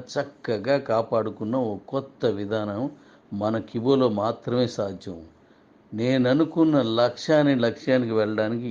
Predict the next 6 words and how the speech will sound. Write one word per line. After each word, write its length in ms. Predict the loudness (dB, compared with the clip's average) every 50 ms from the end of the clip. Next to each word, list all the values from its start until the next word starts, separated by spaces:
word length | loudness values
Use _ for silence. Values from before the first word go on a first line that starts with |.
| -4 -2
ఇందులో 360 | 0 0 2 2 2 2 2 2
మాత్రమే 560 | 0 -2 -2 -2 -4 -4 -2 0 2 2 2 0
సాధ్యం, 440 | -2 -4 -8 -8 -10 -18 -20 -20 -20 _ _ _ _ _ -20 _ _ _ _ _ _ _ _ _ -10 -4
మన 240 | 0 0 2 2
విధానంలో 580 | 2 2 4 4 4 2 2 2 0 0 -2 -2
మాత్రమే. 440 | -4 -8 -14 -14 -18 -20 -20 -20